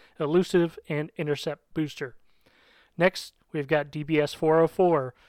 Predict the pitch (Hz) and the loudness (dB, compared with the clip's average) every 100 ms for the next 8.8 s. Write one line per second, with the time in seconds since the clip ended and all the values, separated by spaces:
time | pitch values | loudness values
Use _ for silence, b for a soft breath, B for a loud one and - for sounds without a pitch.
0 | b _ 151 156 151 160 185 - _ 151 | b _ 2 2 4 6 6 2 _ -2
1 | 147 160 160 - - 170 - - - 147 | 0 0 -2 -2 -2 -2 -4 -16 -6 -4
2 | 151 160 - - 175 - - - 143 156 | -2 -4 -4 0 0 -2 -8 -8 -2 0
3 | 165 - 165 165 170 160 165 - 180 196 | 0 0 -2 -2 -4 -4 -4 -2 -2 -2
4 | 202 - - 147 156 165 - 151 - 139 | -2 -8 -10 -6 -6 -6 -2 -2 -2 -6
5 | 135 123 117 - - _ - - _ _ | -6 -10 -16 -20 -20 _ -20 -20 _ _
6 | - b b b b b b 160 160 165 | -20 b b b b b b -2 0 -2
7 | 151 175 196 185 170 175 196 185 180 175 | 4 4 4 0 2 2 2 0 0 -2
8 | 175 156 180 196 - 165 - 180 | -2 0 0 -2 -6 -8 -4 -6